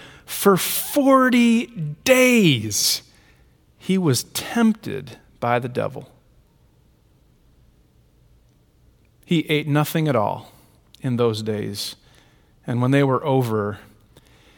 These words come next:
he was famished. And the devil said to him, "If you are the Son of God, command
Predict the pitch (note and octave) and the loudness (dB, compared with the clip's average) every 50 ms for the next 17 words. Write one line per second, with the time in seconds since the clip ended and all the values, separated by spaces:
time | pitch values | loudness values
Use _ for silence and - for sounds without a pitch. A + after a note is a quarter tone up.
0 | _ _ _ _ _ - - C3 A#2 G2+ G2 F#2+ - - - - - - G#2 G2+ | _ _ _ _ _ -10 -6 -6 -4 -4 -6 -10 -10 -12 -12 -12 -12 -12 -10 -10
1 | G#2+ G#2 G#2 G#2 G#2 G#2+ - - - - - - - - - - - - _ _ | -10 -10 -10 -12 -12 -14 -14 -14 -16 -16 -18 -18 -18 -20 -20 -20 -20 -20 _ _
2 | _ _ _ _ _ _ _ _ _ _ _ _ _ _ - B2+ A#2 A2 A2 G#2 | _ _ _ _ _ _ _ _ _ _ _ _ _ _ -10 -8 -6 -6 -6 -4
3 | B2+ B2 A#2+ A#2 A2 G#2+ G#2+ G#2 - - _ _ _ _ _ _ _ _ _ - | -2 -2 -2 -2 -4 -6 -6 -12 -18 -20 _ _ _ _ _ _ _ _ _ -16
4 | - - B2 A#2+ A2+ A#2 A2+ A2+ A2+ A2+ A2 G#2+ _ _ _ _ _ _ _ _ | -10 -8 -6 -6 -6 -6 -8 -8 -8 -8 -10 -12 _ _ _ _ _ _ _ _
5 | _ _ _ _ _ _ _ _ _ _ _ _ _ _ _ _ _ - E3+ G#3+ | _ _ _ _ _ _ _ _ _ _ _ _ _ _ _ _ _ 0 2 2
6 | A#3 B3 A3 - - - - - - - - C#3 C3+ D3 D#3+ F3 F3+ F#3 F#3 F3+ | 2 0 -2 -6 -8 -8 -8 -10 -12 -14 -10 -6 -2 0 2 2 2 2 0 0
7 | F3 F#3 G3+ - - _ _ - C#3+ C#3 B2+ A2 G2+ G2 G2 G2 F2 F#2 A#2 C3 | -2 -4 -6 -10 -18 _ _ -6 -4 -4 -4 -4 -6 -8 -8 -8 -8 -8 -8 -8
8 | C3+ C#3 - - - _ _ _ _ _ _ _ _ _ - A#2+ A2 - - - | -10 -12 -14 -16 -20 _ _ _ _ _ _ _ _ _ -10 -10 -10 -10 -10 -10
9 | - - C3 A#2+ A2 G#2+ G2 - - - A2 G2 F2 - - - B2 C#3+ D#3+ - | -4 -2 -2 -2 -2 -4 -8 -10 -10 -10 -10 -10 -10 -14 -16 -16 -16 -18 -18 -20
10 | - - _ _ _ _ _ _ _ _ _ _ _ _ _ _ _ _ _ _ | -20 -20 _ _ _ _ _ _ _ _ _ _ _ _ _ _ _ _ _ _
11 | _ _ _ _ _ - - - D#3 D3 C#3+ D#3+ F3 F3+ F#3+ G3+ G#3 A3 A3 G#3+ | _ _ _ _ _ -14 -8 -6 -6 -4 -4 -4 -4 -4 -4 -4 -4 -4 -4 -4
12 | G#3+ A3 | -6 -6